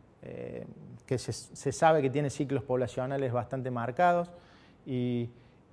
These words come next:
y nosotros encontramos la especie solo en el área donde tenía mayores,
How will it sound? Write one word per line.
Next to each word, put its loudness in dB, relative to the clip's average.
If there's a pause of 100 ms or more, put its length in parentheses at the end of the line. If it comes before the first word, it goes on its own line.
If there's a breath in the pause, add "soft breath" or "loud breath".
y -2
nosotros 2
encontramos 2
la 0
especie 0
solo 4
en 2
el 2
área 6
donde -4 (180)
tenía -2
mayores, 2